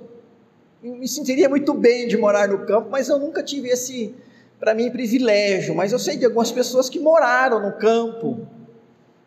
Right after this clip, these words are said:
Mas mesmo nós que não moramos no campo, e hoje a informação, todos nós temos informação sobre isso,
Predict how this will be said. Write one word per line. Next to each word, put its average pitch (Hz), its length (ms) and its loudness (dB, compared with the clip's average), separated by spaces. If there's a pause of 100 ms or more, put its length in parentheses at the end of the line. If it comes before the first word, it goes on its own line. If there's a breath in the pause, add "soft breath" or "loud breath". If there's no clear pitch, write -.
(240)
Mas 240 140 2
mesmo 311 320 0
nós 247 280 2
que 240 120 -6
não 226 120 2
moramos 208 380 0
no 170 100 -4
campo, 247 300 0
e 220 80 2
hoje 240 240 6
a 226 60 2
informação, 220 1040 0 (260)
todos 262 240 0
nós 226 160 2
temos 220 300 -2
informação 190 720 0
sobre 175 260 -6
isso, - 460 -4